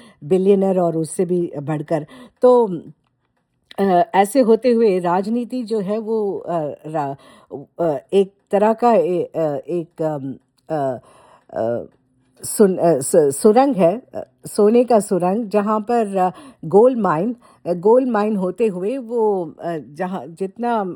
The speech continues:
अपना then, uh, कमा सकते हैं, वो कमा, कमाना क्या, मतलब, वो तो जमा करके जाते हैं, जमा लेते हैं और, अ, फिर, अम,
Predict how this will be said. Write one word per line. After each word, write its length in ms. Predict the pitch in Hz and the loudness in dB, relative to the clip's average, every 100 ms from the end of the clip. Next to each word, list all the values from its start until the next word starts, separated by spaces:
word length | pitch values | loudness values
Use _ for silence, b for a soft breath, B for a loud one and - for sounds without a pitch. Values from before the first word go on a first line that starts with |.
| - | -12
अपना 560 | 170 202 185 170 151 - _ _ _ - | -10 -6 -4 -4 -6 -12 _ _ _ -16
then, 420 | 160 185 220 196 | -6 -4 -4 -6
uh, 180 | - 160 | -8 -10
कमा 340 | 147 202 180 | -6 -4 -4
सकते 320 | 196 208 - 202 | -4 -6 -6 -4
हैं, 140 | 214 | -4
वो 160 | 202 170 | -4 -6
कमा, 420 | - 160 156 139 170 131 151 - 147 | -4 -4 -4 -8 -12 -16 -18 -16 -10
कमाना 460 | 185 175 202 240 269 | -4 -2 0 0 -2
क्या, 280 | 233 190 151 | -2 -2 -2
मतलब, 380 | 151 170 190 175 | -4 -6 -6 -4
वो 100 | 185 | -4
तो 120 | 202 | -2
जमा 280 | 170 165 202 | -2 -2 -2
करके 300 | 208 175 175 | -2 -4 -4
जाते 300 | 156 143 165 | -4 -4 -6
हैं, 200 | 151 170 B B B | -8 -10 B B B
जमा 340 | 151 180 190 220 | -4 0 2 2
लेते 320 | 190 147 165 | 0 -2 -4
हैं 240 | 156 220 B B B | -4 -8 B B B
और, 320 | 190 214 220 | 2 2 2
अ, 120 | 214 202 | 2 0
फिर, 420 | - 240 220 190 | 4 2 2 0
अम, 360 | 175 165 160 | 0 0 -4